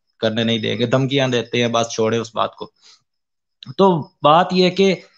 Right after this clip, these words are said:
ये ना, ये ना अल्लाह ताला का निज़ाम है कि ये ना खुद जो है ना, अप-, अ-, अपने आप को ना,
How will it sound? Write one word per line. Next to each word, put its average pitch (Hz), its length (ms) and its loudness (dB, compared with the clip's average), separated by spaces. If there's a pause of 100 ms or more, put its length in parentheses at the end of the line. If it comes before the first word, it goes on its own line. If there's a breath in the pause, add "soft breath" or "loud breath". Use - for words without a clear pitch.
(140)
ये 139 200 -4
ना, 196 460 0 (540)
ये 170 140 2
ना 208 180 2
अल्लाह 170 380 0
ताला 170 200 2
का 170 100 -2
निज़ाम 143 540 0
है 120 180 -2 (400 soft breath)
कि 156 320 -2
ये 156 100 0
ना 196 160 2
खुद 156 280 -6
जो 156 140 -4
है 139 140 -2
ना, 185 240 -2
अप-, - 340 -6
अ-, 139 200 2
अपने 156 280 -2
आप 143 200 0
को 160 160 0
ना, 160 340 -2